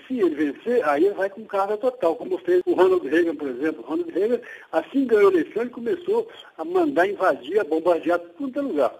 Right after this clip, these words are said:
porque ganhou a eleição, não precisava, não precisava se preocupar com, com reeleição. E o Trump tá nessa situação, ele tá nesse banho-maria. Embora tenha ganhado agora, parece que um aliado forte lá na Inglaterra, o primeiro-ministro, é um, sendo chamado de Trump britânico,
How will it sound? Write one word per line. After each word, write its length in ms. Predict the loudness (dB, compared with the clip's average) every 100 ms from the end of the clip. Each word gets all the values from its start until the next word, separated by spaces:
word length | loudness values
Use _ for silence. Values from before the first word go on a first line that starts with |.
| -10
porque 260 | -2 0
ganhou 280 | 2 2 4
a 20 |
eleição, 380 | 2 0 -2 -6
não 80 | -6
precisava, 400 | -12 -6 -2 0
não 80 | 0
precisava 160 | -2
se 80 | -2
preocupar 460 | -4 -8 -6 -6 -6
com, 120 | -10
com 140 | -8
reeleição. 500 | -2 -2 -2 -6 -10 -10 -18 -20 _
E 60 | -10
o 80 | -6
Trump 320 | 2 4 2 2
tá 120 | 2
nessa 320 | 2 -2 -8
situação, 460 | -2 -2 0 -4 -6 -6 -10
ele 100 | -6
tá 160 | -2
nesse 220 | -2 -2 0
banho-maria. 540 | 2 4 2 2 0 -4 -10 -8
Embora 360 | -2 2 4 4
tenha 220 | 2 2
ganhado 340 | 4 4 2
agora, 200 | 0 -2
parece 280 | -2 -4 -4
que 60 | -2
um 100 | -2
aliado 480 | 2 2 2 -2 -14 -16 0
forte 360 | 2 2 -2
lá 140 | -6 -4
na 100 | -4
Inglaterra, 480 | -4 -4 0 0 0
o 60 |
primeiro-ministro, 760 | -2 -4 -2 0 0 -2 -2 -2
é 20 |
um, 300 | -2 -6 -8 -8 -4
sendo 140 | -4
chamado 220 | 0 0 0
de 80 |
Trump 300 | -2 2 2 0
britânico, 580 | -12 -4 0 0 -2